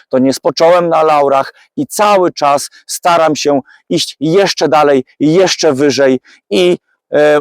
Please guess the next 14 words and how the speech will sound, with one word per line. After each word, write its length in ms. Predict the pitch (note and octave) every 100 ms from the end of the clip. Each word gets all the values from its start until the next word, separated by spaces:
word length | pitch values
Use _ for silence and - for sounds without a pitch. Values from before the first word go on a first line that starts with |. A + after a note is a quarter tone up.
| -
osiągać 560 | D#3 F#3+ F3+ D#3 -
kolejne 640 | - F#3+ E3 D#3+ D#3 C#3+ C3+ _ _
cele, 480 | - G3 E3+ B2+ B2 - -
a 100 | D#3+
moim 320 | D#3+ F3 F#3
kolejnym 480 | D#3+ F3+ F#3 F#3 E3+
celem 400 | D#3+ F3 D#3 D3+
jest 260 | C#3+ C#3 - - -
wystąpienie 760 | C#3 D#3+ F#3+ F3+ E3+ E3 D#3
jako 240 | D3+ - D3+
prezenter 600 | D3+ C3 D#3 D3+ C#3+ C3+ - -
na 120 | C#3 C#3+
jakiejś 400 | C#3+ - E3+ C#3+
dużej 440 | G#3 E3+ F3+